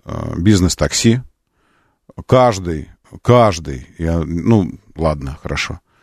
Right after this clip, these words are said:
М, э, девяносто пять из ста выпадающих из, э, пресс-, не пресс-парк, как это называется?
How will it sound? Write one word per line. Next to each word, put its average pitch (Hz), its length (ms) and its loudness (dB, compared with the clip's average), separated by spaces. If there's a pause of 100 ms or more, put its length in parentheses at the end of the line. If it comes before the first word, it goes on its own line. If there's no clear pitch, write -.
(360)
М, 131 440 -8
э, 55 40 -10 (480)
девяносто 117 800 4
пять 147 420 2
из 127 180 -4
ста 95 560 -2 (240)
выпадающих 95 1080 0
из, - 420 -4
э, 78 440 -2 (280)
пресс-, 92 280 2 (260)
не 90 140 -4
пресс-парк, - 440 -8
как - 160 -4
это - 80 -10
называется? 60 420 -10